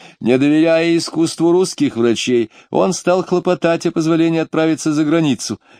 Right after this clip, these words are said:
Ему отказали. Тогда он взял с собою сына и целых три года проскитался по России от одного доктора к другому, беспрестанно переезжая из города в город и приводя в отчаяние врачей, сына, прислугу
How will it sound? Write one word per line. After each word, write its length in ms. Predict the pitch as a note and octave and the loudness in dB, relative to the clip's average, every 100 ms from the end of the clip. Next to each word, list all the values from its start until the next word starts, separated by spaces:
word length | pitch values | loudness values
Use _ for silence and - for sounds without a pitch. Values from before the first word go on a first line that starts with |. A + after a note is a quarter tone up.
| - | -8
Ему 220 | A2+ E2+ | -2 0
отказали. 600 | - - F2 F2+ F2 F2 _ _ _ _ _ | -2 -2 0 0 0 -4 _ _ _ _ _
Тогда 400 | A#2 C#3 C3+ B2 | -2 0 2 2
он 120 | G#2+ | 0
взял 340 | F#2 B2 G3+ F3 | 0 0 0 -2
с 60 | |
собою 400 | - F3+ F3 E3 | -6 -2 0 0
сына 500 | - - C3 A2 G2+ - _ _ _ _ - - | -2 -4 -2 0 -2 -8 _ _ _ _ -16 -2
и 120 | D3 | -2
целых 360 | - C#3+ A#2 - | 0 0 0 -2
три 280 | D3+ G#3+ | -2 -2
года 440 | D3 C#3+ D#3 G#2 G2 | 0 0 0 0 0
проскитался 1000 | A#2+ B2 - - E3 F3+ F3+ - E3+ E3 | 2 0 -2 -4 -2 0 0 0 -4 -2
по 160 | D#3+ | 0
России 500 | E3 D3+ - F3 E3 | 0 -2 -6 -2 0
от 180 | D#3 D3 | 0 -2
одного 320 | C#3+ D#3+ D#3+ | -2 0 2
доктора 360 | D#3 D#3 D#3 D#3 | 0 -2 -2 -2
к 80 | C3+ | 0
другому, 560 | D3+ C3+ C#3 A2 F2+ - C3 | -2 0 0 0 -2 -8 -6
беспрестанно 920 | - D#3+ - D#3+ E3+ - D3+ E3+ E3+ | 0 0 0 0 0 0 0 0 0
переезжая 540 | D#3+ D#3+ D#3+ D3 E3+ E3+ | 0 0 0 0 0 0
из 100 | C3 | 0
города 340 | E3+ E3+ E3 | 0 2 0
в 140 | C#3+ G#2+ | -2 -4
город 540 | G2 F3 E3+ D#3+ - - - | 0 2 0 -2 -8 -12 -6
и 100 | G#2+ | 0
приводя 320 | A2+ G#2+ G#2+ | 2 2 2
в 40 | |
отчаяние 580 | G2 - F3 F3+ F3 E3+ | -2 -2 -2 -2 -2 -2
врачей, 640 | D3+ D#3 - C#3 B2+ G2 - | -2 -4 -4 -2 0 -2 -6
сына, 560 | - - E3 D#3+ A2+ - | -6 0 2 2 -2 -2
прислугу 640 | G#2 G2 - E3 F3+ D3+ | -2 -2 -2 -2 0 -2